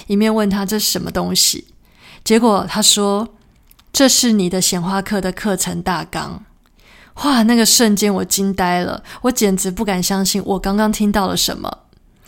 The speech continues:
我朋友就说了，这个是有一个声音在他半梦半醒的时候跟他说：“这是我的显化课的内容，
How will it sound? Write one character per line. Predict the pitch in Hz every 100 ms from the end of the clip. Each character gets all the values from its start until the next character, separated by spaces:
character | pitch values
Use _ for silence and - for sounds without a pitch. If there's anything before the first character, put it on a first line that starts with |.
| - -
我 | -
朋 | 196
友 | 233
就 | 208 226
说 | - 202
了， | 196 180 185
这 | -
个 | 262 226
是 | - 226 202 - -
有 | 196
一 | 202
个 | 247
声 | 220 -
音 | 208 214
在 | 208 202
他 | 202 202
半 | - 226
梦 | 202 202
半 | 196 196
醒 | 185 175
的 | 170
时 | -
候 | 175 196
跟 | 190
他 | 190 190
说 | 185 - 190 196 - - -
：“这 | -
是 | 247 -
我 | 208 170
的 | 185 180
显 | 180 180
化 | 170 196
课 | 190
的 | 208 185
内 | 202 208
容， | 180 - -